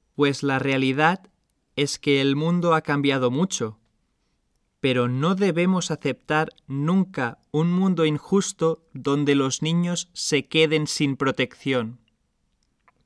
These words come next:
Tampoco puede ser que los niños sean abandonados por los gobiernos y hasta por sus padres.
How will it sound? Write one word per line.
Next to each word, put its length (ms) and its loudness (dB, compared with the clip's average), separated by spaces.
Tampoco 560 2
puede 260 4
ser 400 -2
que 160 0
los 260 0
niños 540 -2
sean 480 0
abandonados 880 0
por 240 -2
los 200 -2
gobiernos 800 0
y 140 -2
hasta 340 -2
por 160 0
sus 300 -10
padres. 600 -2